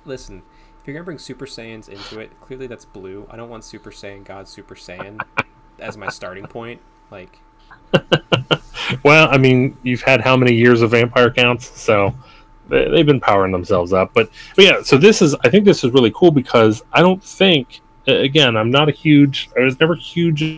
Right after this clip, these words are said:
Speaker 2: into, into the vampires in fantasy. Uh, I just didn't have the opportunity.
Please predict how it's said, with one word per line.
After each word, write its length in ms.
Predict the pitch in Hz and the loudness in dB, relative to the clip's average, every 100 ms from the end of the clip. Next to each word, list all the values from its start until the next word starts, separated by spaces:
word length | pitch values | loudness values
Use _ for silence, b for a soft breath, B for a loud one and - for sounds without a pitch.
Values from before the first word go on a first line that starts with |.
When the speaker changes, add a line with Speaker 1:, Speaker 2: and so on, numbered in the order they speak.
| 156 - | -14 -2
Speaker 2:
into, 640 | 151 - 139 131 123 120 _ _ _ - | -2 -2 0 2 4 2 _ _ _ -2
into 260 | 120 113 107 | 0 2 4
the 280 | 110 107 | 6 6
vampires 500 | 101 107 104 113 104 | 6 2 4 2 2
in 80 | 110 | 0
fantasy. 540 | 101 95 92 101 92 - _ | 0 0 0 -2 -4 -6 _
Uh, 100 | 101 | -2
I 100 | 92 | 0
just 180 | 98 95 | 0 0
didn't 140 | 104 98 | 0 2
have 100 | 101 | 2
the 60 | |
opportunity. 640 | 98 95 - 104 95 92 | 2 2 -2 0 2 0